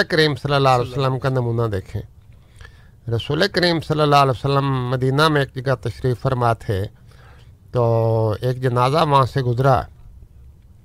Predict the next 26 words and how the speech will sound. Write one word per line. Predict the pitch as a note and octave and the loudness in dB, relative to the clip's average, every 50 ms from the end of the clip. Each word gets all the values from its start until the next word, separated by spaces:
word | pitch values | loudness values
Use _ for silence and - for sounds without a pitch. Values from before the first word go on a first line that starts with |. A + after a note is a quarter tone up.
| - - - - - - - - | -20 -20 -20 -20 -20 -18 -6 0
تو | B2 B2 B2 A#2+ A#2 A#2 | 2 4 4 4 4 2
رسول | A#2+ A#2 - - C#3 D3 E3 | 2 0 -2 0 0 0 0
کریم | D#3+ - D3 D3 C#3 C3 | 2 0 0 0 0 0
صلی | - - C3+ C3+ | -2 -2 -2 2
اللہ | C3+ C3+ | 2 4
علیہ | B2+ B2+ A#2+ - C3 | 4 2 0 -2 -2
وسلم | C3 B2 B2+ B2 A#2+ A#2 - - - - | -2 -2 -2 -2 -2 -4 -6 -8 -12 -10
کھڑے | - A#2+ A#2 C3+ C3+ | -6 -2 0 0 2
ہو | B2+ C3 B2 A#2 | 2 2 0 0
گئے | A#2+ A#2 A#2 A2 G#2+ - - - - - - - - - | 0 0 -2 -2 -6 -10 -16 -20 -20 -20 -20 -20 -12 -6
جنازے | B2 B2+ B2 B2 A#2 A#2+ B2 A#2+ | -4 0 2 2 2 2 2 0
کی | A#2 - C3 | 0 -2 -4
تعظیم | A#2+ - B2+ A#2+ A2 A2+ A2+ A2+ A#2 | -4 -2 0 0 0 0 0 -2 -2
کے | A2+ - A#2+ | -2 -4 -4
لیے، | G#2+ A2 G#2+ G#2 G2 F#2+ - - - - - - - - - - - - - - | -2 -2 -2 -2 -2 -4 -6 -10 -18 -20 -20 -20 -20 -20 -20 -20 -20 -20 -20 -10
اور | - B2+ B2 A#2+ A#2+ B2+ B2+ | -4 0 2 2 4 4 4
آپ | B2 A#2+ A#2 A#2+ A#2+ A#2 - - | 2 2 4 4 4 2 0 -2
کو | - C3 | -4 -2
دیکھ | A#2+ B2 B2 A#2 - | 0 0 0 0 0
کر | - B2+ A2+ | -2 -4 -2
بعض | A#2 A#2 G#2 G2 | -2 -2 -4 -4
صحابہ | - - A2+ G#2+ A2 A#2+ C#3 | -4 -4 -4 -4 -2 -2 -4
بھی | D#3 F3 | -4 -4
کھڑے | D#3 - B2+ C3 B2+ | -4 -4 -2 -2 -2
ہو | A2 G2+ | -2 -2
گئے، | F#2+ F2+ F2+ | -4 -6 -6